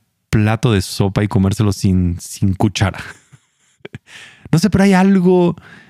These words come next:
algo que necesitamos como avivar dentro de nosotros de vivir sin como romper estas,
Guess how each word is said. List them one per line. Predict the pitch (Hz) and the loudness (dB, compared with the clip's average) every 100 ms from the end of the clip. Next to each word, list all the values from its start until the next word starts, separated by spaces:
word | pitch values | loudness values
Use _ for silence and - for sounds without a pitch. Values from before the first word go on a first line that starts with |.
| _ | _
algo | - 170 180 180 | -2 2 2 0
que | - 160 | 0 0
necesitamos | 160 151 139 143 143 131 131 151 - | 2 2 0 -2 -2 0 2 0 2
como | 156 131 | 0 2
avivar | 127 107 117 120 104 110 107 113 113 117 | 0 0 0 2 2 2 2 0 -2 -2
dentro | 107 107 107 104 107 104 | 0 2 2 0 0 0
de | 101 98 | 2 2
nosotros | 95 90 - - 104 95 95 98 117 - - _ _ _ _ _ _ _ _ _ _ _ | 2 0 -6 -2 -2 0 -2 0 -4 -8 -20 _ _ _ _ _ _ _ _ _ _ _
de | 143 107 101 101 110 107 | -16 -12 -12 -4 0 2
vivir | 104 110 107 110 104 135 - - _ _ | 2 2 2 2 2 0 -6 -14 _ _
sin | - - - 117 110 107 104 | -18 -8 -2 0 2 2 0
como | 104 117 104 101 | 0 0 0 -2
romper | - 104 104 98 95 110 107 | -2 -2 0 0 0 -2 0
estas, | 107 107 - 104 95 | -2 -4 -4 -4 -4